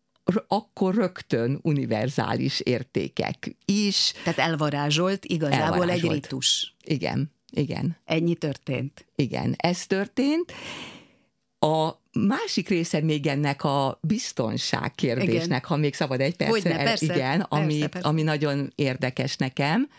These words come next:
Speaker 1: hogy, ö, az is megragad abban a tórai szövegben, ö, hogy, ö, hogy a,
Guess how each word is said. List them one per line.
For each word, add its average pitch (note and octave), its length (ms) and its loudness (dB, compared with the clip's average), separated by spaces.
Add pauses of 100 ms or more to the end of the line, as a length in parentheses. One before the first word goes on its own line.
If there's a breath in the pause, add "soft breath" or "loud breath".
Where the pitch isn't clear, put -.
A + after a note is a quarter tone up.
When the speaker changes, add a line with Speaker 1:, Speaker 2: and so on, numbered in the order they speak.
(380 loud breath)
Speaker 1:
hogy, D#3+ 480 0
ö, D3+ 360 2 (1120)
az C4 280 0
is F3+ 280 0
megragad B2 880 0
abban B2 400 0
a A2+ 100 -2
tórai A2+ 640 0
szövegben, A2+ 880 -2 (600 loud breath)
ö, C3 360 2
hogy, D3+ 440 0
ö, D3 380 0 (1200 loud breath)
hogy D3+ 240 0
a, B2+ 460 0